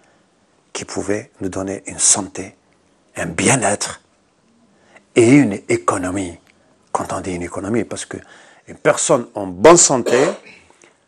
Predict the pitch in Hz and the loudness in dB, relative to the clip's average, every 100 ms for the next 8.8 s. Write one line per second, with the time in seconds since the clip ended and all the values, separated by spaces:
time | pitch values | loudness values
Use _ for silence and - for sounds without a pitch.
0 | _ _ _ - 101 - - - 110 - | _ _ _ -4 -2 -2 0 2 4 2
1 | - - 131 - 120 165 139 117 - 143 | 2 2 2 0 0 0 2 0 0 0
2 | 127 117 127 135 - _ _ _ - 104 | 2 2 2 0 -8 _ _ _ -14 -2
3 | 110 107 107 - - 113 - 117 - - | 0 2 0 2 2 0 -8 -10 -8 -4
4 | 92 101 101 - - - _ _ _ _ | -2 0 -2 -4 -10 -12 _ _ _ _
5 | _ - - 110 104 123 110 - 107 - | _ -4 -2 -4 -10 -8 -8 -6 -6 -6
6 | 92 - - - 92 98 98 - - _ | -2 0 -2 -6 -6 -6 -6 -8 -18 _
7 | _ _ _ _ _ _ _ _ - - | _ _ _ _ _ _ _ _ -2 2
8 | - 110 104 95 135 120 - 104 | 2 0 -6 0 2 2 0 -8